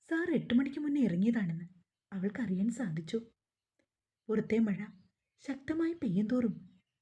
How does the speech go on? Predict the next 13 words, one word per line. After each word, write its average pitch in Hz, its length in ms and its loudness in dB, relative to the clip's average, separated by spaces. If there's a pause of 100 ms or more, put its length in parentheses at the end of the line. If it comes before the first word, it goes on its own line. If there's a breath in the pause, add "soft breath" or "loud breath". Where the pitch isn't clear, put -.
(180)
ആരുഷിക്ക് 208 600 0 (2000)
ആകെ 320 320 -2
ഭയമാവാൻ 269 640 -2
തുടങ്ങി. 202 360 4 (1080)
അവനെ 202 300 2
വിളിച്ചിട്ട് 220 400 0
കിട്ടാത്തതുകൊണ്ട് 220 720 -2 (640)
അവൾ 190 240 -2
തന്നെ 233 280 -2
സ്കൂട്ടറും 214 500 0
എടുത്ത് 185 240 -4 (640)
കാർത്തിയെ 208 440 -2
അന്വേഷിച്ച് 202 440 -2